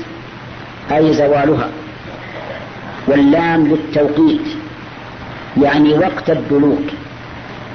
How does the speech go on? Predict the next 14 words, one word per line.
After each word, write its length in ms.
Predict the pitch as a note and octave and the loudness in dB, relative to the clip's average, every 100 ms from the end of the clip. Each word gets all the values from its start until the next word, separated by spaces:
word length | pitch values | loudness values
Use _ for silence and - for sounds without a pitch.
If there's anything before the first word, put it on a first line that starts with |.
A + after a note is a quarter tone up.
| - | -2
كقوله 480 | D3 E3+ E3+ D#3 D3+ | 2 4 6 4 2
تعالى: 300 | D#3 E3+ D#3 | 2 2 2
"فطلقوهن 840 | D#3+ D#3+ D#3 D#3 D#3 D3 D#3+ D3+ | 0 2 4 4 4 4 6 6
لعدتهن"، 600 | D3+ C#3+ D3+ D3+ D#3 G3 - - - - - - - | 4 2 0 4 4 4 2 -6 -14 -16 -16 -16 -4
أي 120 | C#3+ | 2
وقت 360 | D3+ F3 - - F3+ - - - - - - - - D3 | 4 4 0 -2 0 -2 -8 -14 -16 -16 -16 -16 -4 0
عدتهن، 580 | D3+ E3 D#3 D3+ E3+ - - - - | 2 2 4 4 4 2 -4 -8 2
أي 80 | D3 | 4
الوقت 320 | D3+ F3+ - | 4 2 2
التي 240 | D#3+ D#3 | 2 2
تستقبل 480 | C3+ C#3 E3+ D3+ D#3 | -2 -2 -2 2 4
فيه 80 | D#3 | 6
المرأة 220 | E3 D#3 | 4 4
عدت-، 440 | C#3 C#3+ E3 C#3 | 0 2 2 0